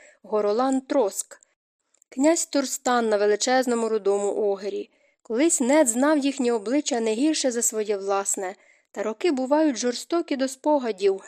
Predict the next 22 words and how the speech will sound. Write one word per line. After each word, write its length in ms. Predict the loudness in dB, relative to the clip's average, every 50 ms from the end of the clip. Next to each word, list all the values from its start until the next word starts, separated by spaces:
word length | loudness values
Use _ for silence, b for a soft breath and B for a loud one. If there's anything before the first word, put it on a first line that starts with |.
| -8
навіть 400 | -6 -2 -2 0 0 -2 -4 -6
до 160 | -4 -4 -4 -4
тих, 400 | _ -4 -4 -4 -4 -6 -10 b b b b b b b b
які 220 | -6 2 4 4 4
людина 460 | 4 2 0 0 2 2 2 2 0
присягається 760 | 0 0 0 2 0 0 2 2 2 2 4 2 2 0 0
не 120 | 0 0
забувати 540 | 0 -2 -2 -2 -2 0 0 0 0 -2 -4
ніколи. 580 | -4 -4 -6 -4 -2 -2 -2 -2 -4 -8 -12 _ _ _ _ _ _ _ _
Тож 220 | -6 -4 -4 -4
у 40 | -4
вісні 400 | -4 -4 -2 0 2 4 4 4
вони 300 | 4 4 4 4 4 4
лишилися 760 | 4 2 0 0 0 2 2 2 2 2 2 2 2 0 -2 -6 _ _ -4
тільки 360 | -2 -2 -2 -2 -4 -6 -10
тінями, 680 | -10 _ -6 -4 -2 0 0 0 -2 -2 -2 -4 -4 -6 b b b b b
сірими 480 | b -6 -2 2 2 2 2 2 0 -2
привидами 680 | -2 0 2 2 2 4 2 2 2 2 0 0 0 0
на 140 | 0 0 -2
конях 480 | -2 -2 0 0 2 2 0 -2 -2
із 120 | -4 -4 -4
туману. 580 | -4 -8 -8 -8 -8 -8 -10 -10 -12 -16 -18